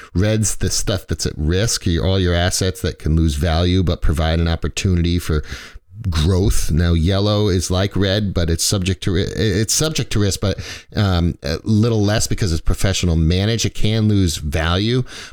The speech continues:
but professional money managers can help reduce that risk and increase growth op-,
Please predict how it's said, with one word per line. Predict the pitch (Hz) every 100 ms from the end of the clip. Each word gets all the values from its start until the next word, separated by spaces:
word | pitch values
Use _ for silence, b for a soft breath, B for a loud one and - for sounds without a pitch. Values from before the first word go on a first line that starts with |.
| -
but | 95
professional | - - 107 104 92
money | 90 90
managers | 90 87 80
can | - -
help | 76 98 -
reduce | 110 101 113 -
that | 101 76
risk | 101 117 -
and | 98 90
increase | 104 95 - - 87 107 -
growth | 113 120 -
op-, | 110